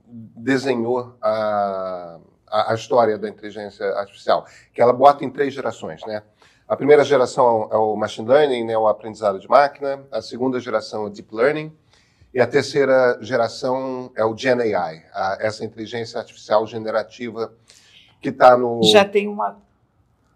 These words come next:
Speaker 2: um outro ponto agora, eu li ontem,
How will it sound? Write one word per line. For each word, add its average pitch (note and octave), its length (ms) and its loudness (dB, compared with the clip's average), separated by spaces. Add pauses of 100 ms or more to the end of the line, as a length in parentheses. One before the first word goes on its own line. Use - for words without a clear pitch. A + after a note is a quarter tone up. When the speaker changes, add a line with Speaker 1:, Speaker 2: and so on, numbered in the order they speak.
(360)
Speaker 2:
um F#3+ 120 4
outro G#3 320 8
ponto G3 380 -6
agora, F3 300 0
eu F3 80 -4
li G3+ 360 -8 (280)
ontem, D3+ 480 -4